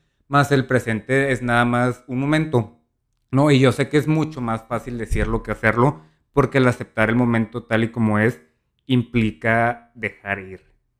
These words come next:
Y el dejar ir, yo sé que es un tema muy complicado para muchos.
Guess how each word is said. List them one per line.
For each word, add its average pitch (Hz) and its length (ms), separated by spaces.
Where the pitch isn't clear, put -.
Y 123 140
el 123 160
dejar 110 320
ir, 156 480
yo 120 140
sé - 160
que 127 80
es 123 60
un 123 120
tema 120 240
muy 120 240
complicado 110 580
para 110 180
muchos. 139 500